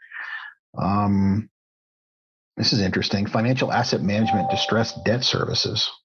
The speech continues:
Hmm. Um, China shall allow U S financial services suppliers to apply for asset management company licenses. Oh, so I guess we're going to see very large American asset management companies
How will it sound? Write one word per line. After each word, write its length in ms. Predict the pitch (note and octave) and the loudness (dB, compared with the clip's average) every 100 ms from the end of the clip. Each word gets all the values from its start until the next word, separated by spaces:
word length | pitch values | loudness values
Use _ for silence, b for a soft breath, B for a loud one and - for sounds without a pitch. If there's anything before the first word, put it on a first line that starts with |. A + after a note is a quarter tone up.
| _ - | _ -2
Hmm. 160 | C#3 A2+ - _ _ _ _ B B B B B A2 | 0 0 -8 _ _ _ _ B B B B B 0
Um, 320 | A#2 A#2 A2+ | 2 2 0
China 280 | A#2 C#3 C#3 | 0 0 0
shall 220 | - B2 | 0 0
allow 220 | A#2 A#2+ | 2 0
U 180 | A2 B2 | 2 0
S 80 | B2+ | 0
financial 400 | A#2 A#2 A#2 A2+ | 2 2 2 0
services 480 | - A2 A2+ A2 - | 0 0 0 0 -2
suppliers 420 | - A2 A2 G#2+ | 0 0 0 0
to 100 | A2+ | -2
apply 240 | - A2 | 0 -2
for 200 | A2 - | 0 -2
asset 380 | A2+ A2 B2 A2 | 0 2 2 0
management 400 | F#2+ A2 A2 F#2 | 0 2 0 0
company 260 | - - F2 | -2 0 -2
licenses. 680 | F2 F2+ - - E2 - - B2 - | 0 -2 -2 -4 -6 -8 -6 -8 -2
Oh, 400 | E3+ D3+ G2 - B B B B | 0 2 0 -4 B B B B
so 140 | - B2 | -2 -2
I 60 | |
guess 260 | A#2+ D3+ - | 0 0 0
we're 60 | C#3 | 2
going 200 | B2+ B2+ | 2 0
to 60 | |
see 160 | - B2+ | 0 0
very 240 | A2+ A#2+ | 2 2
large 460 | A2+ A2 B2+ B2+ B2 | 0 2 2 2 2
American 400 | A2+ A#2 A2+ A2 | 2 2 0 0
asset 360 | F#2+ - A#2 | 0 0 0
management 480 | - G#2 C3+ C3 A2+ | 0 2 2 2 0
companies 640 | - G#2 G2 G#2 C3 - | 0 0 2 2 2 -2